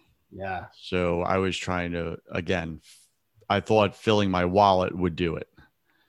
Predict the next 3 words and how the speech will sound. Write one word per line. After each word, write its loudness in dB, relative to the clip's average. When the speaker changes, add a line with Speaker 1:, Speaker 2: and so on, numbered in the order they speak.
Speaker 2:
And 0
it -6
didn't. 0